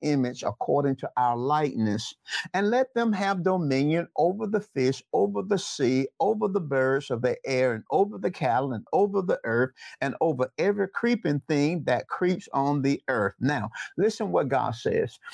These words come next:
God is speaking to the, to the Godhead.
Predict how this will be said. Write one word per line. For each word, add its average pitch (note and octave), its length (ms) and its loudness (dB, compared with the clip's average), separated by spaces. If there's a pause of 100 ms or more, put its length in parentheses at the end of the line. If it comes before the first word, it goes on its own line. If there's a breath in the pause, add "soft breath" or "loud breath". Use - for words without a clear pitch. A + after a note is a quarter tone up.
(200 loud breath)
God G3 320 2
is A#3+ 120 -2
speaking B2+ 720 0 (1300)
to - 140 -2
the, G#3+ 220 0 (240)
to A3+ 260 0
the G3 120 0
Godhead. A#2+ 680 0